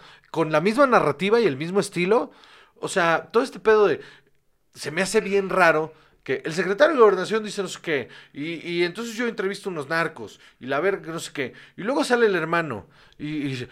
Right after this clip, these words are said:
"Te quiero mucho, eh, te respeto, yo también te respeto."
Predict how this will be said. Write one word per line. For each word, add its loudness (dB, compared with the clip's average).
"Te -10
quiero -4
mucho, -4
eh, 0
te -6
respeto, -4
yo -14
también -8
te -2
respeto." -6